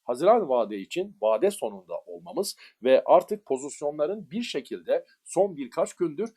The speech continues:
Ağustos vadeye devredilmesinden kaynaklanıyor. Bu açıdan tek bir vadeye bakarak yorum yapacak olur isek hatalı sonuçlara ulaşmış oluruz. Örneğin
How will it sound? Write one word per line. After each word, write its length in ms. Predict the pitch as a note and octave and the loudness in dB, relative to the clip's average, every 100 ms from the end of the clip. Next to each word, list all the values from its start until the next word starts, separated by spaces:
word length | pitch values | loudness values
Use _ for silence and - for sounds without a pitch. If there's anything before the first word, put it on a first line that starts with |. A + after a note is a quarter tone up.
| _ - | _ 0
Ağustos 560 | B2+ C3+ - A3+ - | 2 2 2 0 0
vadeye 540 | A2+ G2 G2 G#2+ E3 G3 - | -2 0 -4 -4 -4 -4 2
devredilmesinden 920 | D3+ B2+ G#2 F#2+ F2 - F2+ E2+ E2+ | 2 2 -4 -10 -20 -20 -18 -16 -14
kaynaklanıyor. 680 | - E2+ F2 - E2+ F2 E2 _ _ - | -12 -10 -12 -14 -14 -12 -16 _ _ 2
Bu 140 | B2+ | 6
açıdan 420 | - - E3+ A#2+ - _ _ - | 6 4 -2 -2 -4 _ _ -2
tek 280 | C#4+ - - | -2 0 -4
bir 120 | D3+ | -2
vadeye 560 | B2 B2+ A#2+ B2 A2+ G#2+ | 2 2 2 0 -2 -4
bakarak 460 | G2+ G#2+ E3+ - | 0 4 4 0
yorum 240 | G#2+ G#2 G2+ | -10 -10 -16
yapacak 480 | G2+ G2+ G2 - | -18 -14 -16 -16
olur 180 | G2 F#2 - | -20 -20 -10
isek 320 | - G#3 - _ | -2 -2 -2 _
hatalı 420 | - B2+ D3+ D3+ F3+ | -4 4 6 6 2
sonuçlara 540 | - G#2 - G2+ D3 | -6 -12 -6 -2 0
ulaşmış 480 | G#2+ F#2+ - - - | -2 -8 -10 -18 -20
oluruz. 320 | F#2+ _ _ - | _ _ _ -2
Örneğin 400 | A#3 E3 F#2+ | 0 0 -4